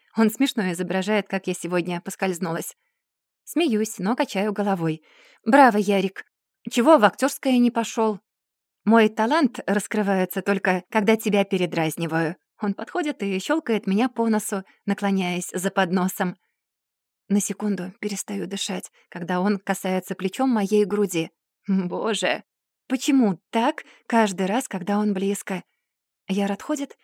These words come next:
и наваждение отпускает. Выдыхаю, стараюсь делать это не шумно. Надо взять себя в руки.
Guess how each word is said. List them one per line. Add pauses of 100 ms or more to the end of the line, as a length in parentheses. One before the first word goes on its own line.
(140)
и
наваждение
отпускает. (500)
Выдыхаю, (220)
стараюсь (100)
делать
это
не
шумно. (500)
Надо
взять
себя
в
руки.